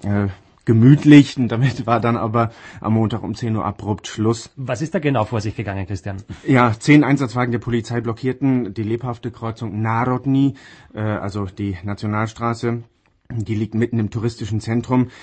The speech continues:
Speaker 1: Äh, innerhalb von fünfzehn Minuten herrschte absolutes, äh, der absolute Verkehrskollaps. Fünfzig Polizisten in schusssicheren Westen stürmten die Wechselstube Active Change und das musste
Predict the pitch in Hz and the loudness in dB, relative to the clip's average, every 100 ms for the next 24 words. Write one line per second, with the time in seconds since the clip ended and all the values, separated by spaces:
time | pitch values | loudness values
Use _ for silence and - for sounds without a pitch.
0 | - - _ _ - 120 123 139 135 131 | -20 -20 _ _ -6 0 0 2 0 2
1 | 139 135 110 - - 151 160 - 143 127 | 2 2 0 -8 0 2 2 2 4 6
2 | 123 131 139 135 127 127 120 117 104 - | 6 2 2 2 2 0 -4 -6 -8 -8
3 | 113 107 113 107 - 101 101 98 90 - | -10 -6 -6 -8 -8 -6 -4 -6 -6 -8
4 | 98 - 117 117 - 104 143 131 - - | -10 -8 -6 -6 -8 -8 -6 -8 -10 -4
5 | 139 143 147 - _ _ _ _ - 175 | -2 0 -4 -12 _ _ _ _ -6 0
6 | 180 139 - 120 117 - 147 - 127 110 | 0 0 -4 -2 0 2 0 0 -2 -2
7 | 104 135 123 123 110 110 110 131 - 143 | -2 -4 -4 -6 -4 -4 -2 -4 -4 -2
8 | 127 - - - - 143 139 113 110 120 | -2 -4 -20 -20 0 2 2 0 -2 -2
9 | 143 117 - 131 131 - - - - - | -2 -4 -2 0 0 -2 -8 -14 -10 -10
10 | - 127 113 - 127 131 147 - 120 107 | -2 -2 -2 -4 0 4 2 2 -4 -4
11 | - - - 107 123 117 - 117 | -6 -16 -12 -8 -4 -6 -2 -4